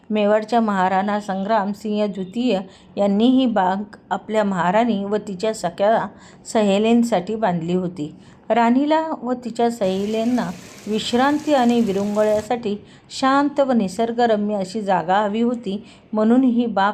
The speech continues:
खास त्यांच्या वापरासाठी तयार करण्यात आली. बागेमध्ये विविध प्रकारचे संगमरवरी व कमानीदार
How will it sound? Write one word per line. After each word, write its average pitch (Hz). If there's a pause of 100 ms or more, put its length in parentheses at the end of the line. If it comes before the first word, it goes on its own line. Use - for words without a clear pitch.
(120)
खास 214
त्यांच्या 185
वापरासाठी 185
तयार 170
करण्यात 185
आली. 139 (260)
बागेमध्ये 226 (300)
विविध 277
प्रकारचे 240
संगमरवरी 226 (240)
व 233
कमानीदार 233